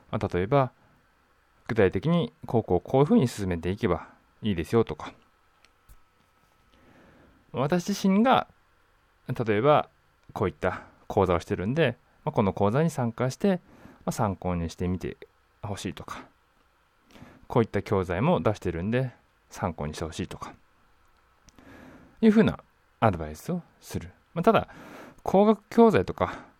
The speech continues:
まあ、高額なコンサルとか、高額なサービスとか、そういうものを否定しているわけでは全然なくて、ただ、自己投資するときには、しっかりと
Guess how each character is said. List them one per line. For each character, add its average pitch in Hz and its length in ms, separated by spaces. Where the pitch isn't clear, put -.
ま 123 80
あ、 - 20
高 131 220
額 131 180
な 170 140
コ 113 160
ン 104 80
サ 110 60
ル 92 60
と 95 80
か、 - 280
高 147 220
額 139 120
な 185 120
サ 135 140
ー - 20
ビ 92 100
ス - 60
と - 80
か、 - 160
そ - 160
う 226 60
い 233 60
う - 20
も 254 80
の 107 320
を 82 100
否 - 120
定 127 160
し - 40
て 127 140
い 123 60
る 120 80
わ 143 80
け 143 100
で 113 80
は 85 100
全 92 220
然 92 220
な 92 100
く - 80
て、 82 300
た 160 120
だ、 123 180
自 123 140
己 220 160
投 208 180
資 98 140
す 101 120
る 110 140
と 160 160
き 120 100
に 80 160
は、 92 260
し - 200
っ - 100
か - 140
り 139 100
と 82 300